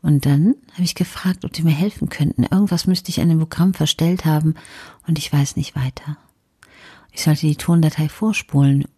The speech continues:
äh, vorspielen, weil sie wollten mal nachschauen, ob man das nachändern könnte, nachverbessern könnte. Und dann schaute der Mann vom Tonstudio mich an und sagte, „Du hast jetzt wegen diesem Fehler eine Sprecherkabine gekauft?“ „Ja.“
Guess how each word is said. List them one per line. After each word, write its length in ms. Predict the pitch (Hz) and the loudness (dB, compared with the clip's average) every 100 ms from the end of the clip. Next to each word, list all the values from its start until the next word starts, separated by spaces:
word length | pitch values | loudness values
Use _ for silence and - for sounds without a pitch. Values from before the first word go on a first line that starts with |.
| - | -2
äh, 140 | 147 | -2
vorspielen, 720 | 139 226 240 165 151 156 165 | 0 -2 0 0 0 2 4
weil 100 | 147 | 2
sie 140 | 143 143 | 2 0
wollten 200 | 156 156 | -2 2
mal 100 | 143 | 2
nachschauen, 380 | 147 170 - 165 | 2 0 0 -2
ob 100 | 160 | 0
man 100 | 151 | -2
das 220 | - - | -2 -2
nachändern 720 | 160 202 - - 139 135 143 | -4 -4 -6 -2 0 0 -4
könnte, 380 | - 139 - 151 | -6 -6 -4 -4
nachverbessern 680 | 196 - 143 139 139 - 151 | -4 -4 -4 -4 -6 -6 -8
könnte. 440 | 143 143 135 151 - _ _ _ _ _ _ _ _ _ _ _ _ _ _ _ _ _ _ _ _ | -8 -10 -10 -16 -16 _ _ _ _ _ _ _ _ _ _ _ _ _ _ _ _ _ _ _ _
Und 160 | 156 131 | -2 0
dann 280 | 139 175 190 | 2 2 0
schaute 320 | - 160 165 | 0 -2 0
der 120 | 147 | 2
Mann 260 | 143 143 185 | 2 0 0
vom 200 | 170 160 | -4 -2
Tonstudio 540 | 151 143 - 165 165 | 0 -2 -2 -4 0
mich 240 | 165 160 | 0 -2
an 220 | 139 131 131 _ _ _ _ _ _ _ _ _ - - _ - | -4 -6 -10 _ _ _ _ _ _ _ _ _ -20 -20 _ 0
und 140 | 139 | 2
sagte, 380 | 143 151 - 143 | 4 2 2 4
„Du 120 | 139 | 4
hast 200 | 160 - | 2 0
jetzt 140 | 165 | -2
wegen 200 | 151 143 | 2 2
diesem 260 | 139 143 135 | 2 2 0
Fehler 260 | - 175 196 | 0 -2 0
eine 120 | 151 | -2
Sprecherkabine 720 | - 180 165 131 131 139 131 | -2 -4 -2 -2 -2 -4 -4
gekauft?“ 640 | 139 - 139 139 - - _ _ _ | -8 -10 -8 -8 -12 -20 _ _ _
„Ja.“ 340 | - 160 156 | -2 0 0